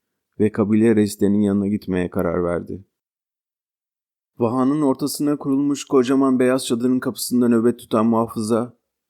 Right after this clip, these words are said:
"Çölden bir haber getiriyorum. Reislerle konuşmak istiyorum," dedi. Muhafız yanıtlamadı onu. Çadıra girip uzun süre kaldı orada. Sonra beyaz ve altın rengi giysiler giyinmiş genç bir Arap'la birlikte dışarı çıktı.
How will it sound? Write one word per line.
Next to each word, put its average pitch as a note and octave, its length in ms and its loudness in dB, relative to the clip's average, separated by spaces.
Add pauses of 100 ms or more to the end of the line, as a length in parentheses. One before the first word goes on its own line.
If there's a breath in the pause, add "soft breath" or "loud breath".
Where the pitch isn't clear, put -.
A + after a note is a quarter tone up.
(200)
"Çölden A2+ 460 2
bir A2+ 80 4
haber G#2 260 4
getiriyorum. F#2 760 -2 (460)
Reislerle G#2+ 540 2
konuşmak G2+ 480 -2
istiyorum," F2+ 460 -2
dedi. F#2 400 -4 (1000)
Muhafız B2+ 440 2
yanıtlamadı G#2 540 2
onu. F#2+ 420 -4 (580)
Çadıra A#2+ 380 2
girip A#2 220 -2
uzun A2 260 -2
süre G#2 240 -2
kaldı G2 320 0
orada. F#2+ 500 -2 (640)
Sonra D3 440 0
beyaz C3 280 2
ve C#3 80 4
altın B2+ 380 2
rengi B2+ 280 2
giysiler A#2 440 0
giyinmiş A2 640 -4
genç A#2 300 -2
bir A2 60 2
Arap'la G#2 480 0
birlikte G#2 420 -4
dışarı G2 320 -4
çıktı. - 500 -8